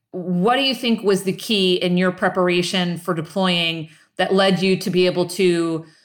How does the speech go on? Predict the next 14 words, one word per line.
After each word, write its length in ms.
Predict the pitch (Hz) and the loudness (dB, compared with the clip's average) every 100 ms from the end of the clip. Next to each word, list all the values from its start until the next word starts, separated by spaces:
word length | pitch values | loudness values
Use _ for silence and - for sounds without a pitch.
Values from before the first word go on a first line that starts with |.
| _ _ _ 190 | _ _ _ -4
respond 640 | 208 - 196 202 196 190 | -2 0 2 4 4 2
in 100 | 185 | 2
a 60 | 180 | 4
way 180 | 180 | 2
that 360 | 170 170 165 - - | 2 0 -2 -6 -2
made 180 | 190 185 | 0 0
your 80 | 185 | 0
family 300 | 175 170 160 | -2 -4 -6
proud?" 420 | 165 - - 180 | -6 -6 -8 -6
It's 120 | 208 196 | -6 -2
kind 220 | 233 226 | -2 0
of 140 | 202 | 0
the, 280 | 190 185 185 | 2 2 2
um, 540 | 175 170 165 160 156 | 2 -2 -4 -8 -10